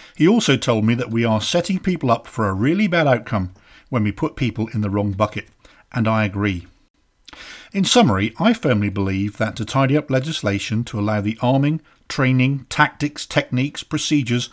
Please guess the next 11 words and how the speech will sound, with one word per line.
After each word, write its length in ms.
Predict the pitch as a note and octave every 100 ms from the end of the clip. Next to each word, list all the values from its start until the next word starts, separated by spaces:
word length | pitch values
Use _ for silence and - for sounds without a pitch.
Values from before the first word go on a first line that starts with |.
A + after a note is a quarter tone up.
| - - - -
and 80 | C#3+
employment 460 | D3 - G#3+ G#3 F3+
of 140 | E3
tactical 400 | - F3+ - G#3
medics 360 | C#3+ G#2 B2 -
to 120 | C3+
include 520 | B2+ B2+ - E3 F3
coverage 480 | - C3 A2 C3+ -
in 80 | B2
the 80 | A#2
event 340 | A2 B2 -